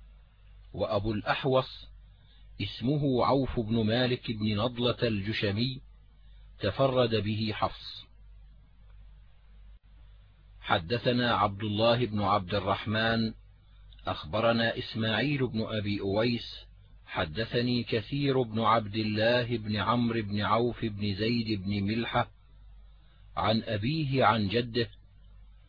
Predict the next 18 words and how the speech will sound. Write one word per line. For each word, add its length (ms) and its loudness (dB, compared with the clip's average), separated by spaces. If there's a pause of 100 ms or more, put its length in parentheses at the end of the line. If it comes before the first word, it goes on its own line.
(320)
أن 180 2
رسول 460 2
الله 440 4
صلى 260 0
الله 500 4
عليه 420 4
وسلم 580 0
قال: 580 4 (2000)
"إن 180 6
الدين 460 4
ليأرز 760 4
إلى 340 4
الحجاز 720 0 (360)
كما 420 4
تأرز 540 0
الحية 800 2
إلى 520 2
جحرها، 680 -2